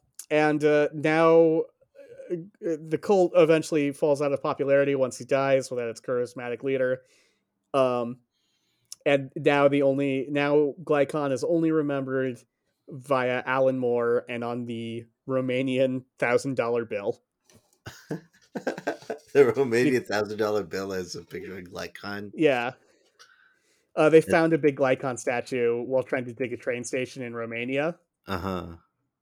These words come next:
Speaker 1: Uh, so now it's on the bill. And I would, I don't know about you, but as cool as the Glycon thing is,
Speaker 2: Mm-hmm.
Speaker 1: I would not put a statue of a grifter god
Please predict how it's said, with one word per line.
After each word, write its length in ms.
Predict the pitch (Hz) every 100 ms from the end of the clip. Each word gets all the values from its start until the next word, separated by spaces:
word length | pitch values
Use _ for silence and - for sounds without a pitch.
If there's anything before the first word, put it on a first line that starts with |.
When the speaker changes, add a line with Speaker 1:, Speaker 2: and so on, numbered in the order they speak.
| 135
Speaker 1:
Uh, 220 | 131 127
so 140 | - 143
now 220 | 135 131
it's 140 | 131
on 140 | 135 127
the 80 |
bill. 400 | 117 120 113 110
And 160 | 120 131
I 140 | 143
would, 260 | 156 139 127 - _ _
I 60 | 233
don't 160 | 233 226
know 120 | 214 185
about 280 | 165 156 143
you, 260 | 139 143
but 100 | 135
as 120 | 131 -
cool 280 | 147 147
as 140 | 147 -
the 120 | 143
Glycon 480 | 127 117 120 135 127
thing 160 | 135 123
is, 460 | 123 147 170 - - _ _ -
Speaker 2:
Mm-hmm. 360 | 101 98 95 98 _ _ -
Speaker 1:
I 80 | 151
would 160 | 160
not 280 | 143 135 139
put 140 | - 131
a 60 |
statue 540 | 123 - 123 120 127 120
of 100 | 110
a 160 | 110
grifter 480 | 113 127 131 - 156
god 380 | 160 165 175